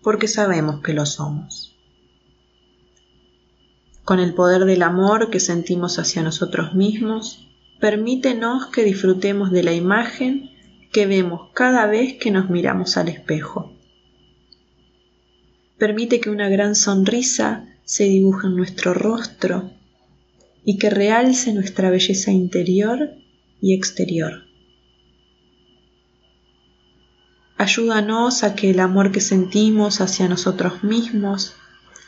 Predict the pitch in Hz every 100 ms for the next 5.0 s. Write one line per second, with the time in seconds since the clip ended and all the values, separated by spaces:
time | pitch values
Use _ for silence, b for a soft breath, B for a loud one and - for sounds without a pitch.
0 | - - 214 202 196 - 285 311 302 269
1 | 262 254 277 285 - 302 302 - - _
2 | _ _ _ _ - 220 214 - 214 214
3 | 220 214 - 190 185 - 190 185 190 190
4 | - - 233 254 277 277 285 302 302